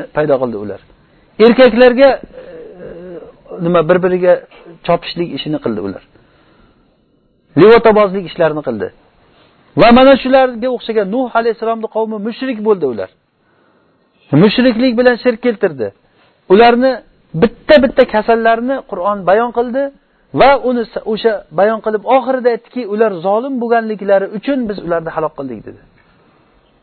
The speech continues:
Alloh taolo ularni ba'zi qavmlarni yerga yutkazib yubordi. "Faminhum man khasafna bihil ard va minhum man aghraqna va ma kana Allohu liyazlimahum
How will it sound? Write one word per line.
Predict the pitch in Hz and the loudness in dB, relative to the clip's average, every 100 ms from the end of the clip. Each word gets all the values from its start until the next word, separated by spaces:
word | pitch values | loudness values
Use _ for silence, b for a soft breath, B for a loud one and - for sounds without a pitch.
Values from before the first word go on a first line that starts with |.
| - | 0
Alloh | 175 262 240 | 4 6 6
taolo | 247 254 247 | 4 6 4
ularni | 233 240 240 233 | 4 0 -2 -2
ba'zi | 190 247 220 | 0 0 0
qavmlarni | - 226 226 226 208 170 | -2 -2 -2 -6 -6 -10
yerga | 190 233 254 | -6 -6 -6
yutkazib | 247 - 202 | -6 -6 -2
yubordi. | 156 110 90 - _ _ _ _ _ _ _ _ _ | 0 -2 -8 -20 _ _ _ _ _ _ _ _ _
"Faminhum | - 202 277 240 262 | 2 4 6 4 2
man | 233 247 | -2 -4
khasafna | 220 226 247 233 233 226 | -6 -4 -4 -4 -4 -4
bihil | 214 190 208 - | -6 -10 -12 -4
ard | 202 196 131 _ _ _ _ _ _ _ - | -2 -2 -8 _ _ _ _ _ _ _ 0
va | 170 | 4
minhum | 226 254 214 233 | 4 2 0 -2
man | 220 220 | -2 -2
aghraqna | 185 180 196 226 226 160 104 _ _ _ _ _ _ _ - | -2 -4 -2 -4 -4 -8 -10 _ _ _ _ _ _ _ -2
va | 143 | 2
ma | 196 240 | 4 4
kana | 233 247 254 | 2 0 0
Allohu | 240 233 247 220 | -2 0 0 0
liyazlimahum | 240 240 233 208 233 226 220 240 | -4 0 -2 -2 -6 -4 -4 -4